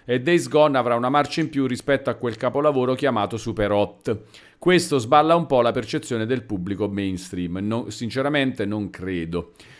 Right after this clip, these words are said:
nel senso che i valori, secondo me la questione dei valori produttivi pesa molto nel confronto tra due tripla A, mentre, eh, cioè, con Super Hot è un discorso che secondo me non si fa, non,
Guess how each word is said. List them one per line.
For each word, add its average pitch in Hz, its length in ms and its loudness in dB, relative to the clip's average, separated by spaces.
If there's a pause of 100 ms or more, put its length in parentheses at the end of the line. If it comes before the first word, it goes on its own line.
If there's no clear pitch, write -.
(160)
nel 107 260 0
senso 143 560 0
che 117 420 0 (240)
i 117 140 -4
valori, 127 500 2
secondo 131 300 0
me 143 280 4
la 117 140 -2
questione 139 280 0
dei 165 100 2
valori 147 260 4
produttivi 135 720 0
pesa 123 420 2
molto 156 560 2
nel 120 220 -2
confronto 139 800 0
tra 113 180 0
due 131 380 4
tripla 98 360 -2 (200)
A, 95 200 -2 (800)
mentre, 127 1300 4
eh, 117 480 -4
cioè, 139 220 2
con 127 200 0
Super 143 360 2
Hot 147 480 4
è 120 160 -6
un 117 160 -6
discorso 131 500 -4
che 117 140 -2
secondo 117 340 -4
me 139 140 -2
non 123 400 -2
si 113 260 -6
fa, 117 460 -2
non, 104 160 -4